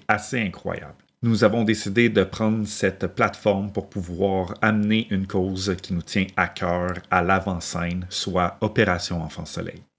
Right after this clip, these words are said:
Avec l'aide de Ludo de On Start Ça, nous avons décidé de faire un stream charité. Samedi, le dix avril, nous avons donc eu quatre D M qui ont chacun masteré une session one-shot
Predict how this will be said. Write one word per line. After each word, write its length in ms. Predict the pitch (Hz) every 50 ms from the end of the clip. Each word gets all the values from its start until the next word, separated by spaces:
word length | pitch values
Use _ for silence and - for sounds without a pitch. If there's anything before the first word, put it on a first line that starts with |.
| _ -
Avec 320 | 104 98 104 104 101 -
l'aide 340 | 110 104 107 110 107 107 98
de 100 | 101 95
Ludo 580 | 95 92 92 98 113 113 104 110 120 110 107 98
de 180 | 92 95 - -
On 120 | - 92
Start 360 | 87 - - 85 82 78 - -
Ça, 420 | - - - - 127 120 - - _ _ -
nous 120 | 104 90 98
avons 200 | 90 82 90 87
décidé 440 | 85 90 - - - 82 95 98
de 160 | 92 87 87 87
faire 340 | - - 95 92 92 92
un 100 | 90 87
stream 400 | 87 - - - - 151 147 139
charité. 580 | 139 - - - - - - - - - 98 87 - - - _ _
Samedi, 600 | - - - 127 110 110 104 98 95 113 113 107
le 160 | 95 87 85
dix 300 | 87 87 98 107 101 -
avril, 420 | 104 90 87 90 92 101 101 101 101
nous 180 | 92 90 82
avons 180 | 92 82 90 87
donc 380 | 85 87 95 95 92 92 - - -
eu 160 | 101 92 87 - _ _
quatre 280 | - 139 117 101 95 92
D 180 | 107 98 92
M 260 | 92 90 92 98 101 101 -
qui 200 | - - 107 92
ont 140 | 85 82 85
chacun 560 | - - - - 107 - - - 120 110 104
masteré 720 | 95 92 95 95 90 - - - 98 90 90 92 92 - -
une 160 | 110 110 98 90
session 720 | 92 - - - 113 90 - - - 110 104 101 95 90
one-shot 500 | 101 107 98 92 - - - 104 98 -